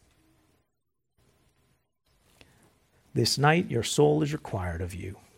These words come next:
and the things you have prepared, whose will they be?" The problem is not that the farmer has been successful. The problem is not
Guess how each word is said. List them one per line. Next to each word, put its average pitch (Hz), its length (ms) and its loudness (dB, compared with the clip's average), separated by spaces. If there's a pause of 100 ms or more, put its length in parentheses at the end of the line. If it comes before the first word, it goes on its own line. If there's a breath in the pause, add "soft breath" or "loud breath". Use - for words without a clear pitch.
(920 soft breath)
and 113 120 -4
the 101 40 -4
things 135 380 -2
you 127 80 2
have 135 140 0
prepared, 92 540 -6 (1400 soft breath)
whose 127 340 0
will 117 140 -2
they 95 180 -4
be?" 92 380 -12 (1800 soft breath)
The - 80 -20
problem 175 400 6
is 147 120 4
not 143 460 4 (300)
that 127 180 0
the 139 60 0
farmer 135 420 0
has 131 140 -2
been 120 180 -4
successful. - 680 -6 (2500 soft breath)
The 151 60 -4
problem 170 340 8
is 135 100 2
not 156 300 4